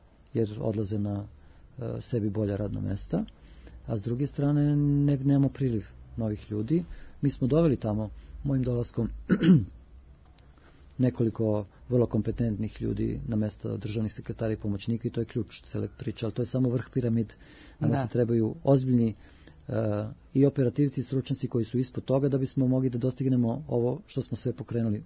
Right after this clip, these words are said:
Speaker 1: Ogromne su ambicije, već smo puno toga uradili, o tome ćemo možda neki drugi put, ali trenutno glavni problem ministarstva je nedostatak ljudi.
Speaker 2: Osim tog, e, problema, spomenuli ste novac koji ste nekako ostavili u,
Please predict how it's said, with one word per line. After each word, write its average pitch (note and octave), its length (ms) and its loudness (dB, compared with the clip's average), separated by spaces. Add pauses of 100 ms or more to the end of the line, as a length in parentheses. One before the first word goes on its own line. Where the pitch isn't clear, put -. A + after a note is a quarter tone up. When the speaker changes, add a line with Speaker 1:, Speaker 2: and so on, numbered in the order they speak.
Speaker 1:
Ogromne D3 360 6
su D3 160 0
ambicije, D#3+ 480 4 (480)
već C3+ 100 2
smo D3 120 2
puno D3+ 220 4
toga C3 220 2
uradili, C#3 500 2
o C3+ 80 -2
tome C3 220 2
ćemo A#2+ 180 -2
možda A2 280 2 (400)
neki C3 220 -2
drugi B2 220 0
put, D#3+ 260 0
ali C3+ 160 4
trenutno B2+ 500 2 (300)
glavni D3+ 240 0
problem C#3 260 0
ministarstva B2 500 -2
je A#2 40 0
nedostatak A2 460 -6
ljudi. G#2+ 200 -10 (640)
Speaker 2:
Osim D3 420 4
tog, C#3 300 4
e, B2+ 440 4
problema, C#3 760 8
spomenuli C#3 640 4
ste - 220 -2
novac C3+ 460 4 (120)
koji B2+ 280 -2
ste C#3 200 0
nekako C3+ 480 0
ostavili B2+ 560 2
u, B2+ 240 0